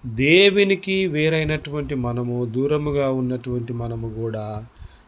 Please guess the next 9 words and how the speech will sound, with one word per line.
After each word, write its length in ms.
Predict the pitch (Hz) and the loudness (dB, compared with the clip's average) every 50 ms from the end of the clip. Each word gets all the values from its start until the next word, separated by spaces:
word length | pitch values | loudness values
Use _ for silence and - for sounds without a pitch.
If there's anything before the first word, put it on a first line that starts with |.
| _ _ - 107 | _ _ -6 -2
ఆశీర్వాదాలు 1200 | 113 135 165 175 175 - - 190 190 185 180 175 165 160 156 151 151 143 147 143 143 139 143 143 - - - | 2 2 4 4 4 4 4 6 6 6 6 4 4 4 4 4 2 2 2 0 0 0 -2 -4 -6 -6 -8
పొందలేము. 880 | 123 120 123 123 127 123 120 120 117 110 113 120 123 127 120 110 107 95 92 104 - - _ - - _ _ _ _ _ - | -6 -4 -2 -2 -2 0 -2 -2 -2 -4 -4 -4 -2 -2 -4 -6 -8 -12 -16 -20 -20 -20 _ -20 -20 _ _ _ _ _ -4
ఆయనతో 720 | 107 117 139 170 190 202 196 202 190 - 190 180 185 180 | 0 4 4 6 6 6 4 2 2 4 4 4 4 4
సంబంధము 680 | 165 - - 151 135 131 139 147 151 151 151 147 147 | 2 0 -4 -4 -4 -4 -4 -4 -4 -4 -4 -6 -6
కలిగి 380 | 143 - 135 123 127 127 123 135 | -6 -6 -4 -2 -2 -2 0 0
ఉన్నప్పుడు, 520 | 135 135 131 131 127 131 - 131 135 143 | 0 0 -2 -4 -4 -4 -2 -2 0 0
సహవాసము 720 | 135 - 131 110 104 120 135 139 143 139 - - 143 131 127 | -2 -2 -6 -6 -4 -2 -2 -2 -2 -2 -4 -4 -6 -6 -6
కలిగి 320 | - 127 120 123 127 127 | -6 -4 -2 0 0 0
ఉన్నప్పుడు, 540 | 135 131 131 131 127 - - 127 127 131 | 0 0 -2 -4 -6 -6 -6 -6 -4 -6